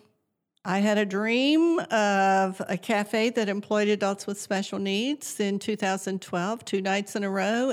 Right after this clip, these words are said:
and, um, my husband said, "We've got to do it." Prior to this dream or during this time, I was teaching adults with special needs how to cook at home, and, uh, th-, just heard how much they wanted to have a job.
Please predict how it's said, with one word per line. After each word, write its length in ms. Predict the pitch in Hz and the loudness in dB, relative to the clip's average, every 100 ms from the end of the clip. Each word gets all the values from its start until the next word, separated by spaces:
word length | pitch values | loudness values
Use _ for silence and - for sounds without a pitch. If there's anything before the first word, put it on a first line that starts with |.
| - | -2
and, 560 | 214 196 190 190 196 | -2 0 0 -2 -2
um, 540 | 202 190 185 180 185 190 | -2 0 0 0 -2 -6
my 160 | - 196 | -2 0
husband 320 | 202 202 202 | 0 0 -4
said, 140 | 220 | -2
"We've 160 | 202 196 | -2 -2
got 220 | 202 185 | -2 -4
to 100 | - | -6
do 220 | 190 226 | -4 -2
it." 180 | 175 147 - - - _ _ _ _ _ _ | -2 -4 -10 -20 -20 _ _ _ _ _ _
Prior 460 | - 240 226 254 269 | -2 2 2 2 0
to 200 | - 233 | -2 -2
this 240 | 220 208 | -2 -2
dream 400 | 220 226 208 226 | -2 0 0 0
or 120 | 220 | 0
during 340 | 220 214 208 190 | 0 0 0 -2
this 220 | 185 - | -4 -6
time, 560 | - - 330 254 202 - | -14 -4 0 2 0 0
I 120 | 208 | 0
was 200 | 202 202 | -2 -4
teaching 560 | - - 269 - 208 | -6 -6 -4 -4 -4
adults 500 | 185 175 185 190 - | -4 -2 -2 -2 -4
with 120 | 185 - | -6 -6
special 400 | - 185 - 196 | -4 -4 -4 -4
needs 500 | 180 160 180 - - - | -2 -2 -4 -8 -16 -6
how 200 | 185 170 | -4 -2
to 180 | - 196 - | -6 -14 -14
cook 560 | - - 440 87 - - - _ | -10 -4 -2 -4 -12 -20 -20 _
at 140 | 202 | -8
home, 560 | 240 302 294 165 85 82 - - - _ _ | -4 -2 -2 -4 -8 -14 -18 -20 -20 _ _
and, 680 | 214 214 208 196 196 196 - | -2 0 2 0 -2 -4 -4
uh, 320 | 196 190 190 190 _ | -2 -2 -4 -6 _
th-, 300 | - 214 - | -14 -14 -6
just 220 | 277 294 | -6 -2
heard 340 | - 453 262 202 | 2 4 4 2
how 120 | 233 | 0
much 300 | 247 262 - | 0 0 0
they 140 | 226 | 0
wanted 440 | 214 233 226 208 214 | 2 0 0 -2 -2
to 120 | 214 | -2
have 220 | 202 214 | 0 0
a 40 | 180 | 0
job. 520 | 208 170 117 - | 0 0 -2 -8